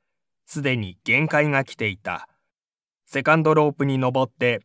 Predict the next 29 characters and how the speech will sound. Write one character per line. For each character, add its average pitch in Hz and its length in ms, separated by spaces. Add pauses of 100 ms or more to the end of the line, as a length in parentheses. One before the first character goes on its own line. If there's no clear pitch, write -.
ダ 127 160
イ 156 40
ビ 165 140
ン 165 100
グ 156 140
ボ 147 160
デ 147 80
ィ 156 60
ー - 20
プ - 100
レ 143 100
ス 135 140
を 127 100
放 127 120 (120)
つ - 140
前 120 240
に 98 300
足 127 280
を 151 140
踏 123 120
み 147 120
外 151 240
す - 140
ほ 127 100
ど 131 140
で 120 160
あ 110 80
っ 104 80 (100)
た。 - 240